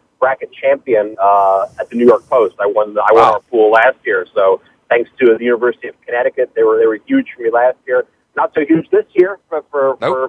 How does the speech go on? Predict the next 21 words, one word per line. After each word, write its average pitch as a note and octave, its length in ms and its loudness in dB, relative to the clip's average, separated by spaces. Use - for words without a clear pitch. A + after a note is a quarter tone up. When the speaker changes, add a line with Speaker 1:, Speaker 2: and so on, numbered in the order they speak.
Speaker 1:
for C3+ 60 -2
the B2+ 120 0
Huskies C3 360 -2
being B2 180 -10
bounced B2+ 300 -4
in A#2+ 60 -14
the - 100 -20
first A#2+ 220 -2
round, B2 400 -2
but, G2+ 200 0
uh, G2 280 2
uh, G2+ 260 2
that's, G#2+ 180 -6
that's, G#2+ 220 -2
that's - 180 -8
a, - 240 -4
a - 20 -6
tough - 140 2
year G#2+ 160 2
at G#2 80 -6
uconn, G2+ 500 -8